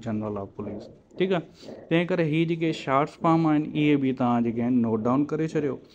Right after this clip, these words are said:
شارٽ فارم به پڇي سگهن ٿا يا توهان کان رينڪس پڇي سگهن ٿا. هاڻي اهي ٺيڪ آهي، هي جيڪا آهي سلائيڊ تمام امپورٽنٽ اٿو، تنهن ڪري هي توهان نوٽ ڊائون ڪري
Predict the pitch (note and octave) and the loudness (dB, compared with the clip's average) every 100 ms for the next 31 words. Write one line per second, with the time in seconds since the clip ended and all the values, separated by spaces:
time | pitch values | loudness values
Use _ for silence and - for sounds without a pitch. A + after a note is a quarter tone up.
0 | - - - - - C3 C3 C3 D#3+ D#3+ | -20 -20 -20 -20 -4 4 4 4 2 2
1 | D#3+ D#3+ E3 E3 E3 E3+ E3 D#3+ D#3 B2+ | 0 -2 -4 -4 -2 -2 0 0 2 4
2 | B2 A#2+ A#2+ A#2 A2+ B2 D3 - D3+ C#3 | 2 0 0 0 0 2 2 0 -6 -4
3 | C3+ C#3 C3+ C3 A#2+ A#2+ - _ - C3+ | -2 -2 -2 -2 -2 -6 -14 _ -6 2
4 | C#3+ C#3+ F3 F3 E3 - - _ - - | 2 2 2 0 0 -10 -20 _ -20 -20
5 | _ _ - F3+ D#3 A#2 - D3 E3 F3 | _ _ -4 0 2 0 -6 0 2 2
6 | E3+ D#3+ D#3 D#3 D3+ C#3 C#3+ D3 C#3+ C3+ | 4 6 6 4 0 2 4 4 2 4
7 | C#3+ C#3+ B2 B2 C3+ D3 D3+ C#3+ D3 D3 | 6 6 4 4 2 2 2 2 0 -2
8 | - C3 B2+ B2 C3+ C3+ A#2 A2+ A#2 A#2 | 0 2 2 0 -2 -2 -2 -2 -4 -4
9 | C3+ A#2+ A#2+ C#3+ D3+ D#3 | -2 2 4 4 2 2